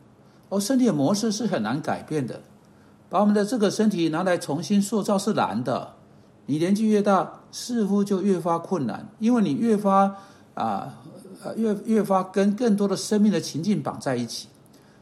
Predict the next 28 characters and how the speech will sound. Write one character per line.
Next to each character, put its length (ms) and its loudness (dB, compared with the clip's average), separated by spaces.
但 180 2
你 120 4
没 180 2
有 100 4
任 200 4
何 100 6
借 240 2
口 160 -2
不 220 -4
去 160 0
这 140 2
么 140 2
做， 400 -4
因 200 0
为 260 2
他 280 0
已 60 0
经 240 -4
钉 280 4
死 160 -6
了 120 2
我 140 0
们 100 -2
过 280 0
去 160 -8
的 100 -6
旧 260 -4
人， 200 -12